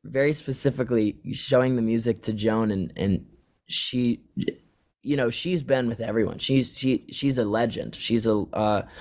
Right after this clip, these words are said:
she has a special Tony Award for, for her work on, in, in Broadway. And she, uh, she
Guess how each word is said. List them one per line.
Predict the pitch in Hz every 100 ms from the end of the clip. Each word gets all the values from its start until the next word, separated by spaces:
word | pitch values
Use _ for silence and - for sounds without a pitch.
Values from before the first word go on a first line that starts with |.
| - - - - _
she | - 139
has | 131
a | 123
special | - 127 123
Tony | - 117 117
Award | 107 98 82
for, | - 104 - -
for | 104
her | 110 101
work | 107 101 113
on, | 90 87 - -
in, | 107
in | - 104
Broadway. | 98 95 95 85 - - - - - _
And | 117 107
she, | - - 127 131
uh, | 120 117 101 - - - _ _ _
she | - 139 143 143